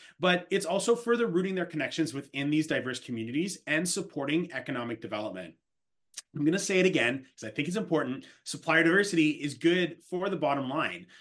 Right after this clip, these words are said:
So those diverse owned businesses, often being smaller or medium-sized enterprises, can be more cost-effective in their operations compared to larger corporations. So they may have lower overhead cost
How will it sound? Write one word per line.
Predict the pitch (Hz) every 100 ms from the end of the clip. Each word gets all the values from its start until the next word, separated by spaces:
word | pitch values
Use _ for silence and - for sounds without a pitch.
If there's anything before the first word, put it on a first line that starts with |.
| _
So | - 190
those | 156 190 185
diverse | 220 233 240
owned | 233
businesses, | 160 185 190 175 135 131 117
often | 131 139 196 180
being | 190 190 175
smaller | 165 - 123 131 135
or | 127
medium-sized | 123 127 127 120 120 110 123
enterprises, | 123 131 113 104 110 107 - - _ -
can | - 156 175 190
be | 175 185
more | 160 139
cost-effective | 147 107 110 - 143 151 180 143
in | 131
their | 113
operations | 110 107 101 104 - 170 202 - - _
compared | - 185 185 180
to |
larger | 165 151 143
corporations. | 156 139 123 139 101 85 85 - - -
So | - 196
they | 190
may | 175 185
have | 180 160 151 123
lower | 123 127 123 135
overhead | 165 151 160
cost | - 151 143 139 -